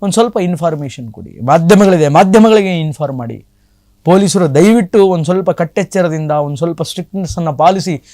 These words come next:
ಇದರ ಬಗ್ಗೆ ಎಂಕ್ವೈರಿ ಮಾಡಿ, ಅದನ್ನ ತಡೆ ಹಿಡಿಯುವಂತಹ ಕೆಲಸವನ್ನು ಮಾಡಿ.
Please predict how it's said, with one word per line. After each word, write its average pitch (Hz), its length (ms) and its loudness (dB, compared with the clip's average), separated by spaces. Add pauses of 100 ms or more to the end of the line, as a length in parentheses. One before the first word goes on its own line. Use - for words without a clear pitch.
(180)
ಇದರ 160 140 -2
ಬಗ್ಗೆ 151 340 -2
ಎಂಕ್ವೈರಿ 135 320 -4
ಮಾಡಿ, 117 320 -6 (320)
ಅದನ್ನ 151 220 -2
ತಡೆ 175 360 0
ಹಿಡಿಯುವಂತಹ 185 560 0
ಕೆಲಸವನ್ನು 139 520 -6
ಮಾಡಿ. 120 220 -10